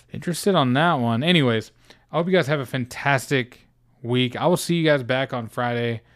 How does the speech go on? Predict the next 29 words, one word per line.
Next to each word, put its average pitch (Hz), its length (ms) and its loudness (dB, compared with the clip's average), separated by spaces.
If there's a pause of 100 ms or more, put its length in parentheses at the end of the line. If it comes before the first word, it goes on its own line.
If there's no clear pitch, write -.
(320)
with 110 200 -6
God 120 240 2
knows 110 260 -2
what. 107 360 -8 (840)
Come 185 160 2
check 226 140 4
out 208 120 4
the 160 80 -6
stream. 175 300 0
I'll 139 100 2
be 151 80 -2
streaming 156 300 -2
every 131 180 -2
day. 123 440 0 (320)
Even 135 180 -2
though 135 100 0
my, 123 180 0 (100)
my 131 160 0
setup 123 300 0
is 113 80 -4
a 117 60 -2
little 117 260 0 (160)
shitty 123 280 -2
right 117 180 0
now, 113 300 -4 (340)
I 113 80 0
will 123 80 0
be 120 100 0
streaming. 117 500 -4